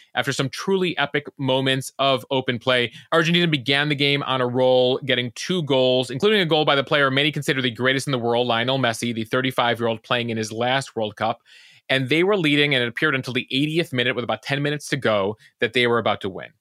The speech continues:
Then within two minutes, the French star Mbappe scores two goals, sending it to extra time. In the extra time, Messi scores, and then Mbappe scores again. He actually scored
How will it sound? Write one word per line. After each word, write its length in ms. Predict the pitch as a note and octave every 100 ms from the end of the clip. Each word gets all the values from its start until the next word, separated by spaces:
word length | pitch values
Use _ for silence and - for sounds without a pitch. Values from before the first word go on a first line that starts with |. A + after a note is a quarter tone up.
| _ _ -
Then 200 | C3 F3
within 280 | F#3+ E3+ D3+
two 260 | - - A#3
minutes, 320 | E3 D#3+ -
the 120 | C#3+
French 340 | - D#3+ F3
star 260 | - B2 C3
Mbappe 640 | B2+ A#2+ C3 D#3+ E3 B2
scores 360 | - - B2 -
two 360 | - - A3+ F#3+
goals, 540 | C#3 A#2 G#2+ A#2+ - - _
sending 240 | - D3+
it 60 | D3+
to 160 | D3 -
extra 240 | D3 -
time. 460 | - G#2 F#2 G2+ C3+ - -
In 80 | C3
the 140 | C#3 E3
extra 220 | F#3+ D#3+
time, 340 | C#3+ C3 C3 C3+ -
Messi 340 | A2+ C#3+ D3+ D#3+
scores, 480 | - D#3 D3 C#3+ -
and 140 | C3
then 140 | A#2+ B2
Mbappe 580 | B2 A#2+ B2+ D3 D3+ C#3+
scores 240 | - B2
again. 380 | A2+ G2 A2 A2
He 100 | B2
actually 200 | B2 B2
scored 260 | - A2+